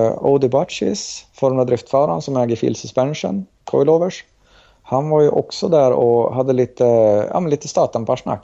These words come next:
Rent och skärt bara stötdämpare, inte hjulvinklar och såna saker. Lite vad man bör tänka på, vad det finns för, ja, men,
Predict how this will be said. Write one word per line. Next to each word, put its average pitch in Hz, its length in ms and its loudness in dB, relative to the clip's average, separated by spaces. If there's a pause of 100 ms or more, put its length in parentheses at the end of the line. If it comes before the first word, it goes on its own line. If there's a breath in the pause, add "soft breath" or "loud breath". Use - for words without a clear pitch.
Rent 131 340 -2
och 120 80 -4
skärt 123 260 0
bara 113 340 2
stötdämpare, 123 600 -2
inte 120 300 -4
hjulvinklar 120 600 0
och 117 100 -2
såna 131 240 -4
saker. - 440 -4 (580 loud breath)
Lite 139 280 -2
vad 147 100 2
man 143 180 0
bör 139 100 2
tänka 127 500 -2
på, 123 220 0
vad 123 160 2
det 120 60 2
finns 120 200 -6
för, 110 640 -2 (840)
ja, 113 100 -4
men, 113 360 -4